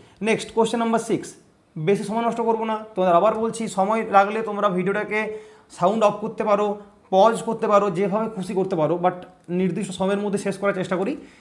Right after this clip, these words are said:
শিক্ষা সংক্রান্ত চার্লস উডের ডিসপ্যাচ প্রকাশিত হয় কত সালে? চার্লস উডস ডিসপ্যাচ খুব important। শিক্ষা সংক্রান্ত উডের ডিসপ্যাচ এইটিন ফিফটি ফোর, এটা খুব common question, eighteen fifty four।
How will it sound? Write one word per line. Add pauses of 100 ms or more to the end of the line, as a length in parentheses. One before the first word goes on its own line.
(240)
শিক্ষা
সংক্রান্ত
চার্লস (100)
উডের
ডিসপ্যাচ
প্রকাশিত
হয় (300)
কত
সালে? (1080)
চার্লস
উডস
ডিসপ্যাচ
খুব
important। (240)
শিক্ষা
সংক্রান্ত (220)
উডের
ডিসপ্যাচ (1080)
এইটিন
ফিফটি
ফোর,
এটা
খুব
common
question, (100)
eighteen
fifty
four।